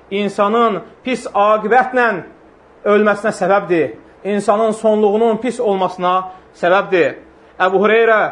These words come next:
radiyallahu anhun Peyğəmbər sallallahu əleyhi və səlləm rəvayət etdiyi hədisdə Peyğəmbər sallallahu buyurur: "Lə təhəsədu və lə təbəğadu və lə təcəssəsu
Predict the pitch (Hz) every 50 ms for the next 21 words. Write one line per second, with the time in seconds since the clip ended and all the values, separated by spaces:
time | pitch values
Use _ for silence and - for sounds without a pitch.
0 | - - - - - 165 185 180 196 202 214 226 233 233 233 233 220 226 233 233
1 | 226 220 220 220 220 214 220 233 226 - 240 233 226 220 214 208 220 240 240 233
2 | - 226 214 - 240 226 226 220 - 262 220 226 226 240 240 226 247 240 226 220
3 | 226 240 254 254 240 220 175 160 - - - - - 196 202 220 233 226 226 254
4 | 233 - - 240 240 247 - - 254 233 247 247 226 196 156 - - - - -
5 | - 170 196 220 220 220 226 233 226 240 247 247 247 247 254 247 214 247 247 233
6 | 233 - - - - - - - 170 190 220 233 233 233 233 220 208 240 247 233
7 | - 277 254 - - 269 254